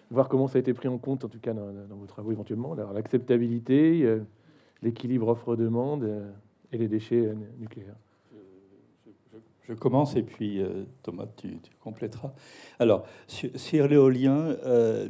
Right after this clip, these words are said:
Speaker 2: nous, nous, on considère qu'il faut d'abord, je l'ai indiqué, euh, ne pas du tout arrêter,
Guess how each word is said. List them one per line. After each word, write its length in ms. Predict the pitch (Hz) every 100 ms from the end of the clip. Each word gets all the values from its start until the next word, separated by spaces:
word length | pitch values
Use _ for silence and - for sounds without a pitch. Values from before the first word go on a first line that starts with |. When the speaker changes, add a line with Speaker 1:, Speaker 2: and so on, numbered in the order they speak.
| 101
Speaker 2:
nous, 140 | 131 131
nous, 180 | 120 139
on 80 |
considère 640 | 120 120 113 - 117 127 -
qu'il 680 | - 101 98 - - -
faut 160 | - 101
d'abord, 520 | 107 120 123 98 - -
je 60 | 127
l'ai 100 | 98
indiqué, 580 | 101 98 95 113 120 117 - - _ -
euh, 260 | 139 120 98
ne 180 | 95
pas 300 | 92 - 120
du 160 | 110 107
tout 300 | - 123 117
arrêter, 720 | 95 95 107 107 135 113 95